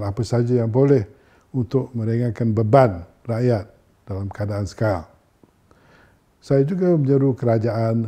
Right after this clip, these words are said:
lebih cekap dalam mengatasi covid ini dan kesan-kesan lain yang menyusahkan rakyat. Nah, saya nampak prestasi menteri-menteri yang kita ada tu,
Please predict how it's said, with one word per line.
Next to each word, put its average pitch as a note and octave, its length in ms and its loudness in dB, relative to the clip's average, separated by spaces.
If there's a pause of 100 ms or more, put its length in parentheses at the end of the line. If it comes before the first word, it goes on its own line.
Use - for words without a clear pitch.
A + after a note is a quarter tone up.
(140)
lebih A2+ 240 0
cekap - 500 -2 (1160)
dalam A#2 260 0
mengatasi G#2+ 540 -4
covid A2 480 -4
ini D#3 240 -4
dan D3+ 240 -2
kesan-kesan A2+ 640 -4
lain G#2+ 320 0
yang G2+ 200 -6 (460)
menyusahkan A2 460 -4
rakyat. F2+ 380 -8 (1080)
Nah, D3 180 -10 (220)
saya B2 240 0
nampak C#3 420 4 (540)
prestasi A#2+ 720 0
menteri-menteri A#2 880 -2
yang G#2+ 160 0
kita G#2+ 500 -4
ada A2 300 0
tu, D3 320 -8